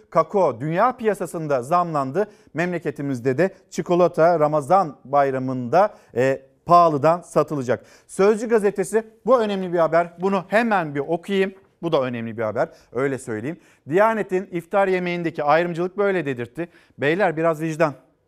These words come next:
Diyanet Malatya'da iftar yemeği düzenledi. Protokol üyeleri vatandaşa çadırda makarna dağıttı.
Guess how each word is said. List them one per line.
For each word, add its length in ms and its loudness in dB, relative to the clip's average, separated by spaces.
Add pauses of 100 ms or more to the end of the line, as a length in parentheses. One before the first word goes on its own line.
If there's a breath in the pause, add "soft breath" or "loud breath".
(380 soft breath)
Diyanet 520 2
Malatya'da 480 0
iftar 420 -2
yemeği 360 -4
düzenledi. 680 -4 (460 soft breath)
Protokol 520 -2
üyeleri 460 -2
vatandaşa 680 -2 (180 loud breath)
çadırda 520 -2
makarna 760 -2
dağıttı. 420 -2